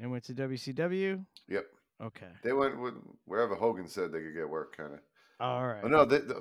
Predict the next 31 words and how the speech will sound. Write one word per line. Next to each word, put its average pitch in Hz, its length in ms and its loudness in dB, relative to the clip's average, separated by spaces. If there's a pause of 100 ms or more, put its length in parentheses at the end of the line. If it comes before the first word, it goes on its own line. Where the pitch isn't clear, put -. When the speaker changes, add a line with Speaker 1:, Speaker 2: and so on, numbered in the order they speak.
(160)
Speaker 2:
this 135 200 2
was 139 140 -4
before 107 380 2
they 90 100 2
said. 82 200 -2
That 87 80 0
was 92 80 -2
ninety-four, 90 600 -4
right? 82 180 -4 (600)
Speaker 1:
Yes. - 460 -10 (1080)
I 107 40 -20 (200)
think. 120 120 -8
Speaker 2:
No, 156 160 12
okay, 156 260 8
Hogan 135 340 6
was 107 140 0
there. 95 260 2 (140)
Hogan 101 260 -2
was 92 100 -6
probably 80 480 -2
there 82 260 -8
in 78 60 -12
ninety-four 69 520 -14
or 71 140 -12
going 71 300 -10
there. 73 200 -12 (880)
Yeah. 62 80 -20 (2500)
Here's 113 160 0
Speaker 1:
With 139 200 0
Speaker 2:
an 101 100 -4
asi-, - 240 -2